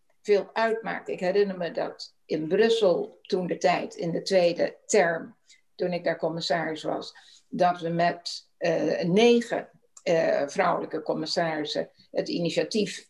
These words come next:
eh, hebben genomen dat voor de volgende ronde het er tien zouden moeten zijn.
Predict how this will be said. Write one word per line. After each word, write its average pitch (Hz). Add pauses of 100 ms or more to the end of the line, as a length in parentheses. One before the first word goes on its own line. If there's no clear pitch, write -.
eh, 165
hebben 160
genomen 160
dat 160
voor 170
de 170
volgende 208
ronde 156 (140)
het -
er -
tien 254
zouden 233
moeten 220
zijn. 220